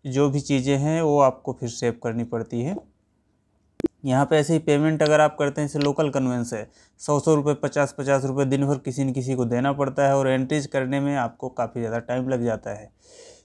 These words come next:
तो ये सब चीज़ें हम लोग फास्ट कैसे कर सकते हैं, इसी को हम लोग देखेंगे इस वीडियो में। अभी जैसे मैं यहाँ पे वाउचर टाइप में यहाँ पे जाके मैंने डबल क्लिक किया उस वाउचर के ऊपर में, तो ये मेरा वाउचर ओपन हो गया। लेकिन अभी हम लोग क्या करें कि अगर मुझे ये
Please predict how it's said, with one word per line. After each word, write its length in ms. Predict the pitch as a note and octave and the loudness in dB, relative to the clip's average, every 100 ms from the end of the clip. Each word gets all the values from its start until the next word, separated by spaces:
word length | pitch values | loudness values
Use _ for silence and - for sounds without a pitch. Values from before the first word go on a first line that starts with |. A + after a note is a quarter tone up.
| _ | _
तो 40 | D3 | 2
ये 180 | E3 | 2
सब 220 | F#3 F#3+ D#3+ | 2 -2 -4
चीज़ें 320 | E3+ D#3+ E3+ | -4 0 0
हम 200 | E3+ E3+ | 0 0
लोग 180 | E3+ - | -2 -2
फास्ट 400 | C3+ D3 D3+ - | 2 2 0 -4
कैसे 280 | C3+ B2+ D3+ | -4 -2 -4
कर 140 | D3+ | -4
सकते 340 | C#3 C#3 - C3+ | -6 -8 -8 -6
हैं, 260 | B2+ F3+ - _ _ _ _ | -6 -8 -12 _ _ _ _
इसी 260 | B2+ - D#3+ | -8 -2 -2
को 420 | D#3+ D#3+ E3 - - | 2 2 2 -2 -10
हम 180 | - C3 | -4 0
लोग 160 | C3+ | 0
देखेंगे 360 | B2+ B2+ D3 D3 | 2 2 2 0
इस 100 | C#3 | -2
वीडियो 320 | C3+ C#3 D3 | -2 0 0
में। 160 | D3+ F3 - _ _ _ - | 0 -4 -8 _ _ _ -2
अभी 160 | D3 | 2
जैसे 240 | F3+ F3 F3 | 4 2 0
मैं 200 | F3 E3+ | 0 0
यहाँ 200 | D3+ E3 | 0 -2
पे 120 | E3 | -2
वाउचर 400 | B2+ A#2+ B2 D3+ | 2 2 2 -2
टाइप 320 | C#3+ C3+ C3+ D3 | -2 -2 -2 -2
में 240 | D3 D3 | -2 -2
यहाँ 180 | C#3 C3 | -2 -4
पे 140 | - | -4
जाके 260 | B2 C3 C3 | -2 -2 -2
मैंने 180 | C3 B2 | -2 0
डबल 280 | A#2+ A#2+ C#3 | 2 2 0
क्लिक 280 | C#3+ C#3 - | -2 -6 -4
किया 140 | C3 | -4
उस 120 | B2+ | -2
वाउचर 360 | B2 A#2+ A#2+ C3+ | 0 0 0 -2
के 120 | C3 | -2
ऊपर 320 | B2+ A#2+ B2+ | -4 -2 -2
में, 180 | B2 D#3 - _ _ _ - | 0 -4 -8 _ _ _ 0
तो 60 | |
ये 140 | D#3+ E3+ | 2 4
मेरा 180 | F3 E3+ | 4 4
वाउचर 380 | D3 C#3 D3+ D3+ | 4 4 2 2
ओपन 240 | C#3 D3+ | 2 0
हो 140 | C#3 | 0
गया। 220 | A#2+ C3 F3+ _ _ _ _ _ - | 0 -2 -6 _ _ _ _ _ -6
लेकिन 360 | C#3 C#3+ F#3 - | -2 -2 -2 -2
अभी 280 | D3+ F3+ | 0 2
हम 140 | E3+ F3 | 2 2
लोग 180 | F3 E3+ | 0 2
क्या 160 | D3+ | 2
करें 320 | D#3 E3 E3+ E3+ | 2 0 0 -2
कि 120 | E3 | 0
अगर 180 | D3+ D#3+ | 0 0
मुझे 280 | D#3 D3 | 0 0
ये 320 | D#3 C3 D3+ | 0 2 2